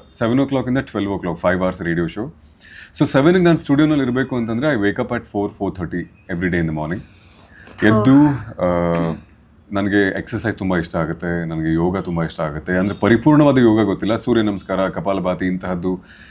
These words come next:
Speaker 1: ಕ-, ಒಂದ್ ಕೆಲವೊಂದ್ ಪು-, ಪುಷಪ್ಸ್ ಮತ್ತೆ ಪುಲ್ಅಪ್ಸ್ ಎಲ್ಲ ನಾನು ಒಂದ್ ಫಾರ್ಟಿ ಮಿನಿಟ್ಸ್ ನನ್ನ
Speaker 2: ಹ್ಮ್.
Speaker 1: ಎಕ್ಸರ್ಸೈಸ್ ಮುಗಿಸ್ಕೊಂಡು I'll take bath.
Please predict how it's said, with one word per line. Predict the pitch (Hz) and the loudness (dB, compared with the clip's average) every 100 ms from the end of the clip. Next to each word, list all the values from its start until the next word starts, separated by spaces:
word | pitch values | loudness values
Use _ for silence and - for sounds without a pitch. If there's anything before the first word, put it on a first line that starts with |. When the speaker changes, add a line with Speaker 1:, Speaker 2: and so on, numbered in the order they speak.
| - _ - - | -20 _ -20 -12
Speaker 1:
ಕ-, | - | 0
ಒಂದ್ | 113 104 104 101 | 4 4 4 2
ಕೆಲವೊಂದ್ | 110 107 98 | 2 2 2
ಪು-, | 110 101 | -2 -2
ಪುಷಪ್ಸ್ | - 95 117 - | -2 -4 -4 -4
ಮತ್ತೆ | 104 101 95 85 | -4 -4 -6 -4
ಪುಲ್ಅಪ್ಸ್ | 101 104 - | -2 -2 -4
ಎಲ್ಲ | 101 | -2
ನಾನು | 101 104 101 - | -2 -2 -6 -4
ಒಂದ್ | 113 110 | -2 0
ಫಾರ್ಟಿ | 117 113 | 0 2
ಮಿನಿಟ್ಸ್ | 123 120 117 | 2 2 0
ನನ್ನ | 107 | -2
Speaker 2:
ಹ್ಮ್. | 90 | 0
Speaker 1:
ಎಕ್ಸರ್ಸೈಸ್ | - 113 110 101 | -2 -2 -2 -2
ಮುಗಿಸ್ಕೊಂಡು | 90 - 104 98 110 | -6 -8 -4 -2 0
I'll | 85 | 0
take | 95 92 | -4 -2
bath. | 90 104 | 0 -2